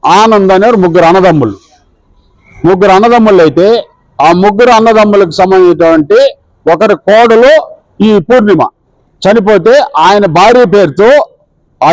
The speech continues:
ఇంటికి పట్టా ఇచ్చారు, ఒక ఇంటికి పట్టా ఇచ్చారు. ఇంట్లో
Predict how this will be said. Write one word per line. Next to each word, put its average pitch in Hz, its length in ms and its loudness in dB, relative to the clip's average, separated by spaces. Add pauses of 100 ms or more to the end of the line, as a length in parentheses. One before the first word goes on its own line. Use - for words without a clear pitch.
ఇంటికి 220 280 -4 (100)
పట్టా 196 200 -2 (100)
ఇచ్చారు, 139 280 -4
ఒక 147 140 -6
ఇంటికి 202 280 -2
పట్టా 180 280 0
ఇచ్చారు. 110 260 -6 (840)
ఇంట్లో 208 340 -2